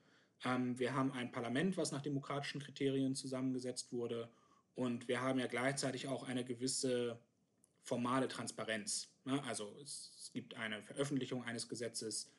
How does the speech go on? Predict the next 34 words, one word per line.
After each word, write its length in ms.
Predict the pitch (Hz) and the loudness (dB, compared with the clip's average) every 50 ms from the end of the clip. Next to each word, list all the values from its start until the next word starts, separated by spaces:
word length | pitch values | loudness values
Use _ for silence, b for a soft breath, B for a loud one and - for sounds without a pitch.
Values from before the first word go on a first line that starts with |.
| B B - | B B -8
der 100 | 113 110 | -4 0
Europäischen 460 | 107 - - - 117 107 - 113 110 | 0 -2 0 0 -2 -2 -2 -4 -6
Kommission, 720 | - 110 107 101 - - 160 156 151 151 143 143 139 143 B B B B B B - | -4 -6 -4 -2 0 4 6 8 8 8 6 4 2 0 B B B B B B -6
der 320 | 117 113 110 113 110 107 - - - | -2 -2 -2 -2 -4 -8 -12 -18 -8
Rat 440 | - 117 123 131 135 135 - - - | -4 -2 2 2 2 2 0 -2 -4
der 100 | 127 120 | -2 -2
Euro-, 220 | 120 120 127 - - - | 0 -2 -2 -6 -6 -10
der 100 | - - | -10 -8
Europäischen 520 | - 135 120 117 120 - 123 113 - 131 110 | -4 -2 -4 -2 -2 0 -2 -2 0 -4 -6
Union 340 | 110 113 117 110 110 113 - | -4 -4 -2 -2 -4 -4 -2
und 140 | - 139 131 | -2 0 0
das 120 | 120 - - | 0 -2 -2
Parlament, 640 | - 117 110 110 113 127 143 156 156 139 - - b b b b b b | -4 -6 -6 -2 0 2 2 2 2 0 -2 -6 b b b b b b
äh, 140 | - 131 131 | -2 0 0
veröffentlichen 600 | - 139 135 135 135 139 139 139 135 127 - 135 | 0 0 0 0 0 -2 -2 -2 -2 -2 -2 -2
ihre 200 | 120 117 113 107 | -4 -4 -6 -4
Stellungnahmen, 800 | - - 143 151 151 147 135 131 131 131 131 127 131 131 127 - | 0 2 2 2 4 4 4 4 4 4 2 2 0 0 -2 -2
diskutieren 500 | 127 113 - - - - - 165 160 156 | -4 -4 -4 -4 -8 -2 4 4 6 6
ihre 240 | 156 131 135 135 123 | 6 2 2 0 0
Stellung-, 400 | - - 131 127 127 127 131 - - | 0 0 0 0 0 -2 -4 -6 -8
Stellungnahmen 640 | - - 131 127 123 120 120 120 120 120 120 127 | -4 -2 -2 0 0 -2 -2 -2 -2 -2 -4 -4
auch 160 | 123 117 - | -4 -6 -8
in 100 | 131 120 | -6 -6
den 80 | 117 120 | -4 -4
meisten 300 | 117 120 117 - - 131 | -4 -4 -4 -6 -8 -6
Fällen. 280 | - 123 113 110 - - B B B B B - | -6 -6 -4 -4 -6 -10 B B B B B -2
Ja 80 | 135 131 | -2 -2
gut, 180 | 127 107 98 | 0 -2 -6
und 100 | 104 104 | -6 -6
dann 240 | 110 110 113 113 113 - _ _ _ _ _ | -4 -4 -4 -6 -10 -14 _ _ _ _ _
kommt's 360 | - - 120 117 117 - - | -8 -6 -6 -4 -4 -6 -4
eben 240 | - 127 120 117 110 | -4 -2 -4 -4 -4
zu 200 | - - 120 113 | -4 -6 -6 -6
Kompromissen 840 | - 120 110 - - 117 131 139 139 - - 147 143 143 143 B | -6 -8 -8 -8 -6 -2 0 0 0 2 2 2 2 0 0 B